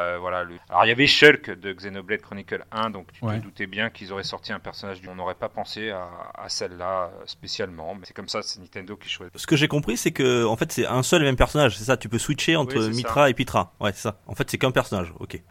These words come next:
Speaker 2: Ouais, c'est... mais ils f-, ils font déjà ça dans, dans Smash, c'est les personnages, c'est un peu un, un espèce de palette swap, tu vois, euh, ils avaient fait ça pour le personnage de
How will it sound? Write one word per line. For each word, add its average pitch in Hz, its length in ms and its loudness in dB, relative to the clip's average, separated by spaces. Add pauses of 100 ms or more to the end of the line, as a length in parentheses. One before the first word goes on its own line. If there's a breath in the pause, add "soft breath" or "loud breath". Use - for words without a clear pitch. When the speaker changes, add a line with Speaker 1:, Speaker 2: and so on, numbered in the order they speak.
(100)
Speaker 2:
Ouais, 135 160 8
c'est... 131 160 2 (340 loud breath)
mais 131 80 8
ils 127 60 8
f-, - 80 -8 (160)
ils 120 60 -8
font 127 120 4
déjà 123 220 8
ça 135 220 4
dans, 117 340 4
dans 113 120 2
Smash, 135 300 2
c'est - 140 0
les 107 140 2
personnages, 110 460 0
c'est 117 60 0
un 104 60 2
peu 110 180 0
un, 104 160 2 (120)
un 101 80 -4
espèce 104 240 -4
de 101 60 -2
palette 104 260 0
swap, 131 240 0
tu 113 120 -8
vois, 113 160 2
euh, 104 280 0
ils 101 160 -6
avaient 101 120 0
fait - 120 -8
ça 107 160 -2
pour 101 160 -4
le 98 100 -4
personnage 101 320 -2
de 101 180 -2